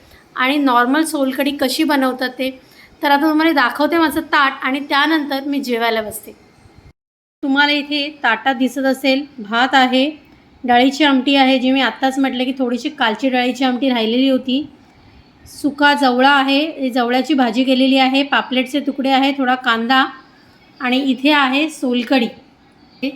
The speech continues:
सोलकढी भातसुद्धा मला प्रचंड जेवायला आवडतो. तर आता मी जेवते आणि मग तुम्हाला भेटते. प्रत्येकाच्या आवडीनिवडी सांभाळता सांभाळता खरंच घरातल्या बाईची तारेवरची कसरत होत असते.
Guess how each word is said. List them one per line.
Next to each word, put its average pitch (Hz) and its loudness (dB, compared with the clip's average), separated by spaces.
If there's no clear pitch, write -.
सोलकढी 285 2
भातसुद्धा 269 0
मला 262 2
प्रचंड 285 0
जेवायला 240 0
आवडतो. 233 -2
तर 277 6
आता 269 2
मी 269 2
जेवते 254 4
आणि 262 0
मग 262 0
तुम्हाला 233 0
भेटते. 190 -10
प्रत्येकाच्या 294 0
आवडीनिवडी 269 2
सांभाळता 262 -2
सांभाळता 247 -2
खरंच 302 2
घरातल्या 277 0
बाईची 247 0
तारेवरची 269 0
कसरत 254 -2
होत 240 -2
असते. 208 -10